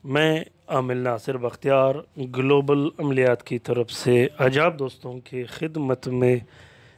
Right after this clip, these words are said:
एक बार फिर हाजिर हुआ हूँ।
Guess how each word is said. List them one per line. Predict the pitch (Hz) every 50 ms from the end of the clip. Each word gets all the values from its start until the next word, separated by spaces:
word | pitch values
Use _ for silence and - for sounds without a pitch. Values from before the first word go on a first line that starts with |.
| _ _ _ -
एक | 156 156 170 165 165 - 143
बार | 143 143 143 143 139 143 143 151 - _ _ _ _ -
फिर | 151 160 156 139
हाजिर | 127 139 131 120 127 131 135 - - -
हुआ | - - 120 117 107
हूँ। | - - - - -